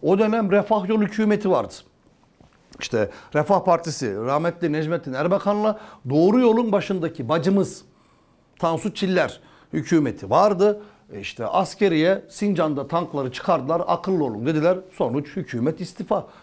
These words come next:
Yani bu beraberinde iki bin on iki Gezi Park olayları. E yaşadınız Gezi Park. Dün gibi değil mi bayram? On bir sene olmuş la Gezi Park olalı. Yani işte, e, Taksim'de olaylar büyüdü, birden amacını şeyini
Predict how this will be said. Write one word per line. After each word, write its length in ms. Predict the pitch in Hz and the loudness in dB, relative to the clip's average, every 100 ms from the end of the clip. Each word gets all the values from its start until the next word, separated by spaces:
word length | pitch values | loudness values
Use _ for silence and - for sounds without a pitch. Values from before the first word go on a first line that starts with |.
| - 127 | -16 -4
Yani 280 | 131 117 101 | -2 -2 -4
bu 240 | 143 202 - - - | 0 0 0 -16 -2
beraberinde 640 | 143 202 233 247 226 180 - - | 2 4 4 4 2 -2 -4 -12
iki 240 | 147 - 214 | -10 -4 2
bin 60 | |
on 140 | 247 247 | 4 2
iki 220 | 247 160 | 0 0
Gezi 260 | 190 202 | 2 2
Park 260 | - 247 - | 2 2 2
olayları. 380 | 220 185 123 90 - _ _ _ _ | 2 2 0 -8 -16 _ _ _ _
E 60 | 107 | 0
yaşadınız 600 | 170 208 262 254 247 240 - - | 0 4 2 4 0 -2 -16 0
Gezi 240 | 180 185 | 0 2
Park. 260 | 175 180 180 - _ | 0 0 -2 -18 _
Dün 180 | 170 240 | 2 4
gibi 160 | 240 247 | 4 4
değil 100 | 294 | 4
mi 80 | |
bayram? 280 | 330 311 160 - _ _ _ _ | 4 4 2 -2 _ _ _ _
On 240 | 151 202 233 | 2 4 4
bir 60 | |
sene 240 | 240 233 254 | 4 4 4
olmuş 320 | 262 202 - | 4 0 -4
la 60 | |
Gezi 260 | 262 202 160 | -2 0 2
Park 220 | 185 - | 0 0
olalı. 220 | 165 202 262 - _ _ | 0 -2 -4 -16 _ _
Yani 360 | 135 139 143 190 - - - | -2 0 0 -4 -10 -20 -20
işte, 320 | - 170 170 151 160 | -2 0 0 -2 -2
e, 140 | 170 | 0
Taksim'de 680 | 190 202 - 226 208 208 208 | 2 0 2 2 4 4 4
olaylar 540 | 185 208 208 202 190 165 | 2 4 4 2 2 2
büyüdü, 300 | 214 180 180 | 2 2 0
birden 280 | 208 202 | 2 2
amacını 460 | 196 185 202 175 196 | 2 0 2 0 -2
şeyini 420 | - 196 196 185 | 2 2 2 -2